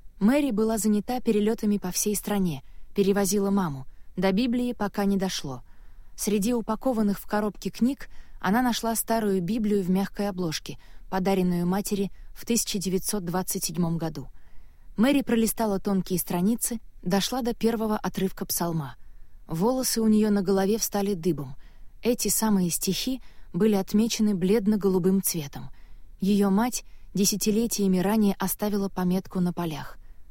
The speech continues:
«Как странно», подумала она, отчасти потому, что мать не была особенно набожной, а особенно потому, что это были те же самые стихи, которые её попросили прочитать. Больше в Библии пометок не было,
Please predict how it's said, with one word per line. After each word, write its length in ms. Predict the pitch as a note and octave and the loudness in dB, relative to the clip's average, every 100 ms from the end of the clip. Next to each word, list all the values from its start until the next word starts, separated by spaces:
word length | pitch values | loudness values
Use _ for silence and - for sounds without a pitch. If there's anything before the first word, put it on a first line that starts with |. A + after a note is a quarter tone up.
| - - - - | -14 -14 -14 -6
«Как 200 | - F3 | -4 -2
странно», 500 | - G3 F3 C#3+ C#3 - - - | -2 0 -2 -2 -8 -12 -16 -10
подумала 440 | - D#3+ D#3 D#3 D#3 | -4 0 0 0 -2
она, 280 | E3 F3 D#3 - - - | 0 -2 -4 -10 -16 -8
отчасти 480 | E3 - G3 - F3+ | -4 0 0 0 -2
потому, 340 | F#3 F3+ G3+ | 0 2 2
что 180 | G3+ F#3 | 0 0
мать 280 | F3+ F#3+ - | 0 0 0
не 120 | F#3+ | 2
была 300 | G3+ A3 G#3 | 2 2 0
особенно 440 | D3+ F3+ E3 E3+ | 0 -2 0 2
набожной, 540 | F3+ F#3 D3+ C#3 C#3 C3+ - - | 2 2 0 -6 -8 -12 -14 -10
а 140 | - E3 | -4 0
особенно 540 | D3+ - B3 F#3 D#3 | 2 2 4 2 0
потому, 420 | D#3 D#3 D3 C#3+ - - - | -4 -6 -6 -8 -10 -12 -10
что 200 | - - | -6 0
это 200 | F#3+ G3 | 2 2
были 220 | F3+ F#3+ | 2 0
те 260 | F#3 - G#3 | 0 0 0
же 120 | G3+ | 2
самые 400 | F#3 F#3+ F3 D#3+ | 0 0 0 -2
стихи, 480 | - - E3 G3+ G#3+ - - | -4 -4 -4 -4 -4 -8 -8
которые 440 | - F#3 A3+ A#3+ G#3+ | -4 2 2 4 2
её 280 | F#3+ F#3 | 2 2
попросили 540 | G3 F#3 F3 - G3 F#3+ | 0 -2 -2 0 0 0
прочитать. 640 | F#3 F3+ F#3 - C#3+ - - - - - - - - | -2 -2 -4 -4 -8 -10 -12 -12 -16 -16 -18 -18 -4
Больше 420 | F3+ G#3+ C#4 - | 2 4 2 0
в 60 | A3+ | 0
Библии 360 | F#3+ G#3+ A3+ | 2 2 0
пометок 520 | A3+ G3+ G3+ G#3+ G#3+ G3+ | 0 2 2 2 -2 0
не 180 | F3+ | 0
было, 240 | C3+ B2+ | 0 -8